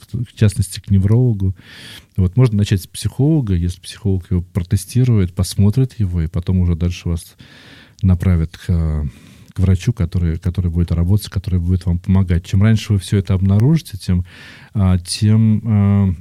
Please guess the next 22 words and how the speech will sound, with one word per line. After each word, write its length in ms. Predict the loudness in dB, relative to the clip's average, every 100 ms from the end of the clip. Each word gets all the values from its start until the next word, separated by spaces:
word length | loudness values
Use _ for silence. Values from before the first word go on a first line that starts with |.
| 0
лучше 360 | 2 2 0
пройдёт 440 | 0 2 2 0 2
нивелирование, 760 | 2 4 4 2 2 0 -2
выравнивание, 960 | 0 2 2 2 2 0 0 -2 -2 -4
вот, 360 | -4 -8 -12 -12
э, 220 | -10 -8 -6
и 300 | -4 -2 -4 -8 -20 -8
вы 160 | 0 2
ребёнка 400 | 2 2 0 -2
можете 460 | -2 -2 -4 -6 -2
даже, 260 | -2 -2
м, 600 | -2 -2 -2 -6 -8 0 2
медикаментозно 720 | 2 0 0 0 2 2 0
подтянуть 600 | -2 -8 -6 -2 0 -2
для 80 | -8
того, 220 | -6 -6
чтобы 300 | -6 -8 -8
помочь 440 | -6 -6 -6 -8 -8
ему 120 | -6
в 40 |
его 160 | -6 -6
развитии. 440 | -8 -8 -10 -14